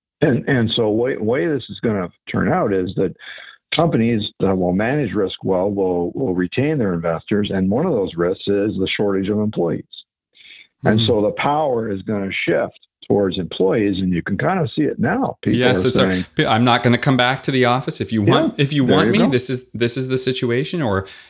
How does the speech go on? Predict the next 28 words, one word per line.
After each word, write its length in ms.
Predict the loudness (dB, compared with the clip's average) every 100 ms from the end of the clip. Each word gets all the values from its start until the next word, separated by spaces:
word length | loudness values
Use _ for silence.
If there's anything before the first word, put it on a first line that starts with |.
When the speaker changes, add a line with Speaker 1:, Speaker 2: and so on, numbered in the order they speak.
| -4
Speaker 2:
you 80 | 0
know, 40 |
"You 80 | 0
have 100 | -2
to 60 | -8
pay 240 | -4 -2
me 140 | 2 2
more," 380 | 2 2 2 2
or 140 | 2
what, 300 | 0 -2 0
whatever 340 | 0 0 0
the 80 | -2
case 320 | -2 -4 -4 -4
may 120 | -6
be. 180 | -6 -4
<laughs> 40 | -4 -4 -18 -20 _ _ _ -2
Speaker 1:
And 300 | 0 2 2
this 140 | 0 0
is 120 | -2
just 280 | 0 -2 0
getting 260 | -2 -2 -6
started. 400 | -4 0 0 -4 -16 _
Speaker 2:
Hmm. 200 | -2 0
Speaker 1:
Okay, 320 | 2 2 2 2
so, 340 | 2 0 -2 _ -20 -20 -16 -4
so 180 | 0 2
imagine 520 | 2 2 0 -2 -2
a 80 | -4